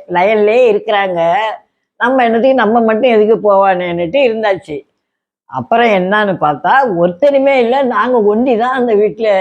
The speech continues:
லயன்லேயே அஞ்சு வீட்லேயும் ஒரு, நாங்க ஒண்டி தான் இருந்தோம். அப்புறம் மெதுவா கா-, காத்துக்குள்ள விட்டேன்னா,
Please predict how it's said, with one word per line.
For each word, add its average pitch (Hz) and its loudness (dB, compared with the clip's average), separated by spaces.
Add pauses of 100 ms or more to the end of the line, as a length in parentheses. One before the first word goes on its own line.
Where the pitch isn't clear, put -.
(120)
லயன்லேயே 208 0
அஞ்சு 175 -2
வீட்லேயும் 214 2
ஒரு, 185 0
நாங்க 175 -6
ஒண்டி 165 -4
தான் 175 -8
இருந்தோம். 135 -18 (920)
அப்புறம் 208 2
மெதுவா 202 4 (500)
கா-, 190 -4
காத்துக்குள்ள 175 -2
விட்டேன்னா, 170 -6